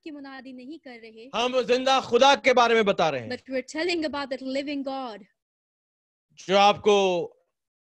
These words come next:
Speaker 2: ना सिर्फ कोरोना से,
Speaker 1: that can not only from corona,
Speaker 2: बल्कि जहन्नम की आग से बचा सकता है।
Speaker 1: but from the lake of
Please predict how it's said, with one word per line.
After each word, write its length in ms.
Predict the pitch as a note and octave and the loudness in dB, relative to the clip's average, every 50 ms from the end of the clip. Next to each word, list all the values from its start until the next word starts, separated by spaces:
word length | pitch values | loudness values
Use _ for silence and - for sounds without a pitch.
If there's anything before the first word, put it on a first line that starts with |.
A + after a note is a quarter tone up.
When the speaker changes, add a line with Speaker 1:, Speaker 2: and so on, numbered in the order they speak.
| _ _ - | _ _ -6
Speaker 2:
ना 160 | D3 F3+ G3 F#3+ | -2 0 0 0
सिर्फ 420 | - - A3+ F#3+ F3+ F3+ F3 - | 0 2 4 4 4 4 2 -2
कोरोना 400 | - - F3 E3 F3 F3+ F#3 F#3+ | 0 2 2 2 4 2 0 -2
से, 240 | F3+ - - F#3+ A3 _ _ - A#3 | -2 -6 -12 -12 -12 _ _ -20 -16
Speaker 1:
that 260 | - - B3+ B3 _ - - | -10 -10 -10 -10 _ -10 -10
can 260 | C4 C4 B3+ B3+ B3 | -8 -8 -8 -10 -12
not 200 | B3+ C4+ D#4 E4 - - C#4+ | -12 -12 -14 -14 -12 -12 -10
only 220 | D#4 D#4+ E4 E4 D#4 - D4+ | -8 -8 -8 -10 -10 -10 -12
from 240 | C#4 B3+ B3 - | -12 -12 -12 -12
corona, 480 | C4 A#3+ A#3+ B3 C4+ D4 D#4+ F4+ G4 G4 _ _ _ _ - | -12 -12 -10 -10 -10 -12 -12 -12 -14 -16 _ _ _ _ 2
Speaker 2:
बल्कि 560 | G#3 B3 C4 B3+ B3+ C4 B3 B3 A#3+ A3+ F#3 E3 - - - _ - | 4 4 4 4 4 4 4 4 4 2 0 -2 -8 -16 -16 _ 0
जहन्नम 400 | D#3+ G#3+ C4+ C#4 C#4 C#4 B3+ G#3 | 2 4 4 6 6 4 4 4
की 160 | G3+ B3 A#3+ | 4 2 2
आग 460 | - - A#3+ C#4+ D#4 D4+ C#4+ - - | 6 6 8 8 10 8 6 4 2
से 200 | - - A#3+ A#3 | -2 2 2 2
बचा 260 | G3+ G3+ - F#3+ E3 | 2 2 0 0 -2
सकता 340 | - - - - _ _ F#2+ | -2 -6 -14 -16 _ _ _
है। 160 | _ - G#3+ _ _ - | _ -20 -20 _ _ -12
Speaker 1:
but 160 | D#4 E4 E4 - | -10 -10 -10 -12
from 560 | _ _ _ _ _ - D4+ C#4+ C#4+ C#4+ C#4 B3+ | _ _ _ _ _ -14 -12 -12 -12 -14 -14 -16
the 220 | B3+ B3 B3 A#3+ A#3+ A#3+ A#3+ C#4 | -16 -16 -16 -16 -18 -14 -12 -10
lake 200 | D4 D#4 - - | -10 -12 -12 -16
of 120 | C#4+ | -20